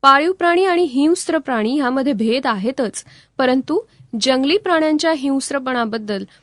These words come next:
लहानपणापासून आपल्या मनात एक प्रकारची भीती आणि गैरसमज असतो. सोनाली हा पाठ सिंह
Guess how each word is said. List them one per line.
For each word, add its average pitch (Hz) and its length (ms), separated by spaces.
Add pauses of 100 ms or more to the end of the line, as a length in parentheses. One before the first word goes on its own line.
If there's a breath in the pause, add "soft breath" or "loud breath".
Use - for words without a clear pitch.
(160 soft breath)
लहानपणापासून 277 880
आपल्या 233 260
मनात 233 340 (100)
एक 233 180
प्रकारची 247 500
भीती 202 520 (280 soft breath)
आणि 269 220
गैरसमज 220 640
असतो. 185 260 (920)
सोनाली 302 440
हा 277 140
पाठ 240 360 (220)
सिंह 277 520